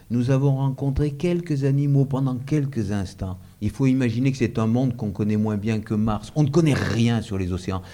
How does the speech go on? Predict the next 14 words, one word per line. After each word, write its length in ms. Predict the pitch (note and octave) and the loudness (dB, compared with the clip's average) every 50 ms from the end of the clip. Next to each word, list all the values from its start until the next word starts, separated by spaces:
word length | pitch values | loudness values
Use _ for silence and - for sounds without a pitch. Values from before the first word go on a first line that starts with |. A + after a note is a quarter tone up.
| - - | -18 -6
C'est 220 | - - D#3 C#3+ D3+ | 0 0 2 4 6
à 80 | C#3+ | 6
vous 180 | C#3 C#3+ F3+ G#3+ | 6 6 6 4
maintenant 520 | A3 G3 D3 A#2 - A#2+ A2 A2 G#2+ G#2 | 4 4 2 2 2 0 0 0 0 0
d'aller 260 | G2+ G#2 G2+ G#2 G#2 | 0 0 0 0 0
les 260 | G2 F#2+ F#2+ F#2+ F#2 G2 | 0 0 -2 -2 -2 -4
explorer. 640 | F#2 - - - G2+ G2+ F#2+ G#2 C3 D#3 D#3+ D#3 - - - - - - - - - - - - - - _ _ - | -6 -6 -4 0 2 2 4 4 4 2 2 0 -6 -14 -16 -18 -20 -20 -20 -20 -20 -20 -20 -20 -20 -20 _ _ -2
Et 80 | G2+ G#2+ | -2 0
pas 200 | - - F3+ F#3 | 4 8 8 8
explorer 800 | F3 F3+ - - C#3 C#3 C3+ A2+ A#2+ A#2+ A#2+ A2 G2+ - - - - - - - - - - - - - _ - - - | 8 6 4 4 8 8 8 10 10 8 8 8 6 4 -2 -8 -14 -18 -20 -20 -20 -20 -20 -20 -20 -20 _ -20 -8 0
pour 140 | - A#2 A2+ | 0 0 2
pouvoir 340 | A#2 A#2 A#2 A2+ B2 A#2 A2 | 2 2 4 6 8 8 8
mieux 200 | A2+ A#2 B2 B2+ | 8 8 8 6
exploiter. 760 | B2 A#2 - - - G#2+ G#2+ G2+ - - G2 F#2 F2 F2 | 6 4 2 -4 -2 0 0 0 0 0 0 0 0 -2